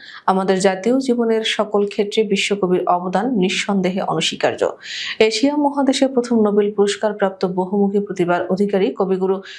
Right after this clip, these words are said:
রবীন্দ্রনাথ ঠাকুর একাধারে ঔপন্যাসিক, কবি,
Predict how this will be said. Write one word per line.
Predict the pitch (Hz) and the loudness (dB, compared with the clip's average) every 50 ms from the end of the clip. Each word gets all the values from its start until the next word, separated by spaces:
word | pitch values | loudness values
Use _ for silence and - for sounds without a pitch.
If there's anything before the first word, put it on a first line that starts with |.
| - - - | -18 -10 -2
রবীন্দ্রনাথ | - 180 202 208 208 240 269 262 254 254 247 247 247 240 | 2 2 2 4 2 2 0 2 0 0 0 -2 -4 -4
ঠাকুর | - - 220 - - 226 220 - - | -2 -2 -2 0 0 0 0 2 2
একাধারে | 196 190 190 190 190 196 196 202 196 185 185 - - | 0 0 2 2 0 0 0 0 0 0 0 0 -2
ঔপন্যাসিক, | 175 175 175 180 180 180 185 208 - - - 214 208 208 - - | -2 -2 -2 -2 -2 0 -2 -4 -4 -4 -4 -4 -4 -4 -2 0
কবি, | 202 196 190 202 196 196 196 | 2 2 4 2 2 2 -2